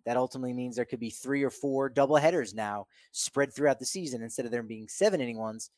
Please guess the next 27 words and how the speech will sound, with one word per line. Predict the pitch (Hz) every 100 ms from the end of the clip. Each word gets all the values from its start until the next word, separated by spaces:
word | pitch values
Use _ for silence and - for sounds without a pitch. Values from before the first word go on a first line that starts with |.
| _ _
they're | 127
gonna | 120
be | 123
nine-inning | 123 127 127 113
ones. | 104 101 104
So, | - 120 117 - _ _ _ _
uh, | 110 127
it |
will | 131 156
be | 160
interesting | 151 143 151 135
to | 120
see | - 127 123 120 -
exactly | 123 120 131 131 143
what | 117 120
happens | - 131 131 120
with | 120
that. | 131 123
One | 202
of | 233
the, | 143 123 - - -
uh, | 120 -
other | 156 170
interesting | 156 147 147 - 139
wrinkles | 131 131 139 123
of | 123 123
this, | 117 135 - -